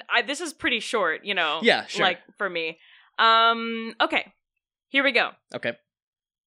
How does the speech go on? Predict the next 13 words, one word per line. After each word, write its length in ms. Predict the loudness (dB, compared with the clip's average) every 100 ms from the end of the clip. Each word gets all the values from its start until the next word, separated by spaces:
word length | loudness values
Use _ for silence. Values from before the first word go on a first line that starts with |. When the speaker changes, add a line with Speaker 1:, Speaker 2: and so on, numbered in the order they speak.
| _ _ 2
Speaker 1:
Uh, 280 | 4 4
this 160 | 0 -8
is 120 | -8
the 80 | -8
prize 320 | -2 -2 -2
thing. 260 | -4 -6 -4
During 300 | 2 2 2
the 180 | 0 2
era 360 | 4 4 2 2
of 260 | 2 2 -4
the 80 |
cheating 380 | -6 -4 -4 -4
scandal, 680 | -6 -4 -2 -2 -2 -4 -8